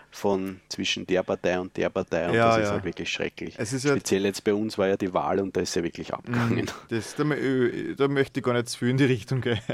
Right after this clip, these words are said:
Speaker 2: <laughs>
Speaker 1: Ja,
Speaker 2: Ja, aber
Speaker 1: ich auch nicht.
Speaker 2: ich, ich denke halt immer, ich glaub, also das ist jetzt nicht, die Leute sind jetzt nicht böser oder streitwilliger wie früher, sondern es hat einfach nur das Internet es möglich gemacht, dass, äh, äh, eine Bühne dafür kriegen. Weil ich glaub, das, was früher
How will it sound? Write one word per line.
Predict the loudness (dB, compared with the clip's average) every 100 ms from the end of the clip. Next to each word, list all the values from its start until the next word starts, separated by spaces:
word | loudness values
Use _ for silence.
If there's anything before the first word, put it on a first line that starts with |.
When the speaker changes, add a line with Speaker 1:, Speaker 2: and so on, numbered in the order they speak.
| -4
Speaker 2:
<laughs> | -4
Speaker 1:
Ja, | 0 2 6
Speaker 2:
Ja, | 10 12
aber | 12 8
Speaker 1:
ich |
auch | 6
nicht. | 2 0 2
Speaker 2:
ich, | 4 4
ich | 6
denke | 6 6
halt | 6
immer, | 6 6 4 0 _ _ _ _ _ _
ich | 0
glaub, | 6 8 8
also | 4 2
das | 0 0
ist | 0
jetzt | -2 -2 2
nicht, | 2 2 -4 -2
die | 0 2
Leute | 0 2 2 2
sind | 0
jetzt | -2 -2 -2
nicht | -2 -4 -4
böser | 0 2 4 4 4
oder | 4 4 2
streitwilliger | 0 -2 0 0 0 0 0 2 0
wie | 0
früher, | -2 0 0
sondern | -2 -2 -2 -2
es | -4
hat | -2 -2
einfach | -2 -4 -6
nur | -2 -2
das | -2 -6
Internet | -6 -4 -2 -2 -4
es | -8
möglich | -4 -2 0 -2
gemacht, | -2 -2 -2 -8 -20 -20 -20 _
dass, | -2 0 -2 -8 -6
äh, |
äh, |
eine | -4 -2 -2 -4 -4 -4 -4 -6 -8 -10 -4
Bühne | 2 4 4
dafür | 0 -6
kriegen. | -8 -8 -8 -2
Weil | 0
ich |
glaub, | 2 0
das, | -2 -4
was | -4 -6
früher | -2 2 4 4